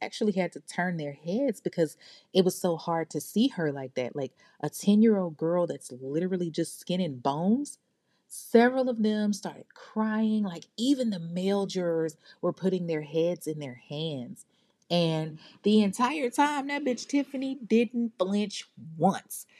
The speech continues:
She never looked up. Every time a witness got on the stand and the prosecution would say, "Oh, your witness," she just sat there quiet, like, "Hmm." Her attorneys encouraged her to ask questions, but of course, she didn't. She didn't bring up no witnesses in her defense.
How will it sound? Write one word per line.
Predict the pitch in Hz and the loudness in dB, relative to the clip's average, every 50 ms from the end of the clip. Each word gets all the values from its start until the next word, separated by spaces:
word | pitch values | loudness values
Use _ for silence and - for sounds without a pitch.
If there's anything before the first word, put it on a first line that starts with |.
| - _ | -20 _
She | - - - - 233 233 240 | -12 -10 0 2 4 6 8
never | 220 196 196 196 185 185 | 6 6 6 4 0 -2
looked | 165 143 131 123 - - - _ - | -2 -4 -6 -6 -8 -12 -16 _ 0
up. | 180 175 156 - - - | 0 2 2 0 -4 -2
Every | - 190 214 196 220 247 226 | 2 2 2 4 2 0 0
time | - - - 208 202 180 | -2 -2 -2 -2 -2 -2
a | 160 | -2
witness | 151 156 185 190 - 196 190 - | -2 -2 -2 0 0 -2 -2 -2
got | - 196 185 190 | -4 -6 -6 -4
on | 185 180 160 | -4 -4 -4
the | 170 | -6
stand | - - - - 196 196 196 196 190 190 190 190 190 - - - - - | -8 -10 -4 -2 0 0 0 0 0 0 0 -2 -4 -6 -14 -20 -10 -4
and | 156 156 147 | -2 -2 -2
the | |
prosecution | - - 208 196 190 - 196 - - 196 - 202 | 0 2 2 2 2 0 -2 -4 -4 -4 -2 -2
would | 185 180 | -4 -2
say, | - 196 190 - | -2 -4 -4 -2
"Oh, | - 240 214 175 - _ _ | -2 -2 -2 -4 -6 _ _
your | - 285 | -2 2
witness," | 269 269 247 254 262 254 - _ _ _ _ _ _ _ _ _ _ | 4 4 4 2 0 -4 -6 _ _ _ _ _ _ _ _ _ _
she | - 302 285 | -10 -8 -8
just | - 320 - | -8 -6 -6
sat | 285 277 | -6 -6
there | - 269 | -6 -8
quiet, | 269 - 262 269 240 214 208 226 - | -6 -6 -6 -4 -4 -6 -8 -8 -4
like, | 214 214 220 - _ _ | -4 -4 -4 -4 _ _
"Hmm." | 381 370 - - _ _ _ _ _ _ _ _ _ _ _ _ _ _ _ _ _ _ _ - - - - - _ _ _ _ _ | -8 -8 -8 -8 _ _ _ _ _ _ _ _ _ _ _ _ _ _ _ _ _ _ _ -20 -20 -20 -20 -20 _ _ _ _ _
Her | - 214 208 208 | 2 4 4 4
attorneys | 202 196 - - 226 226 226 226 233 226 226 220 | 0 -2 -4 -4 -2 0 0 0 0 0 -2 -4
encouraged | - 190 190 180 - 202 196 196 196 - - | -4 -8 -10 -8 -8 -8 -6 -6 -8 -8 -8
her | - 190 | -8 -8
to | 175 156 - | -8 -8 -10
ask | - 139 131 - - | -12 -14 -16 -16 -18
questions, | - - 240 226 226 220 - - 214 214 214 - | -6 -2 0 0 0 -2 -2 -2 -2 -2 -2 -4
but | 151 120 139 143 147 | -4 -2 0 0 0
of | 175 - | 0 -2
course, | - - 240 220 226 226 - - | -2 0 0 0 0 -2 -6 -12
she | - - - 480 440 | -4 2 6 6 6
didn't. | 359 294 294 294 320 - _ _ _ _ _ _ _ _ _ | 6 6 2 -2 -6 -12 _ _ _ _ _ _ _ _ _
She | - - - 294 294 285 | -12 -6 -4 -2 0 0
didn't | 285 262 | 2 2
bring | 262 247 226 | 2 2 2
up | 214 190 180 | 2 0 -4
no | 165 147 147 | -6 -8 -4
witnesses | 160 208 277 294 - - 277 - - 254 208 | -2 0 0 0 -2 -4 -8 -6 -6 -6 -6
in | 190 170 | -6 -6
her | 165 160 147 | -8 -8 -10
defense. | - - - _ _ 233 247 240 240 233 226 | -10 -12 -18 _ _ 4 4 6 4 2 0